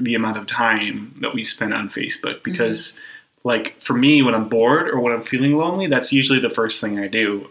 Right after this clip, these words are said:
Speaker 1: is I open up Facebook,
Speaker 2: Mm-hmm.
Speaker 1: the app,
Speaker 2: Yeah, me
Speaker 1: and
Speaker 2: too.
Speaker 1: I just start scrolling, again, hoping
Speaker 2: Mm-hmm.
Speaker 1: that someone will like a post.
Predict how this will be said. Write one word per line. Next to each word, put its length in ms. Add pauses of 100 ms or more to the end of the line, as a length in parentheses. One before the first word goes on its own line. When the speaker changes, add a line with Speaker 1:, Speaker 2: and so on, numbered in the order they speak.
Speaker 1:
is 120
I 140
open 300
up 140
Facebook, 560
Speaker 2:
Mm-hmm. 100
Speaker 1:
the 180
app, 340
Speaker 2:
Yeah, 160
me 100
Speaker 1:
and 100
Speaker 2:
too. 60
Speaker 1:
I 40
just 160
start 180
scrolling, 680
again, 240
hoping 400
Speaker 2:
Mm-hmm. 80
Speaker 1:
that 140
someone 580 (560)
will 200
like 220
a 40
post. 640